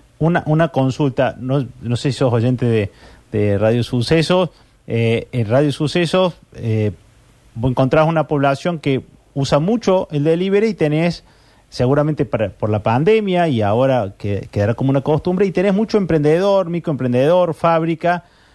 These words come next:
eh, que, que entra a Hola Pedidos,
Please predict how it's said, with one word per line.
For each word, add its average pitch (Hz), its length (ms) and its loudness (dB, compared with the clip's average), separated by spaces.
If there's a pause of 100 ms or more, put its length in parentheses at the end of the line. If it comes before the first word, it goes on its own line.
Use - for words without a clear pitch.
(140)
eh, 143 180 -2
que, - 180 -6
que - 340 -6
entra 185 560 0
a 113 240 -2
Hola 180 340 2
Pedidos, 220 640 -2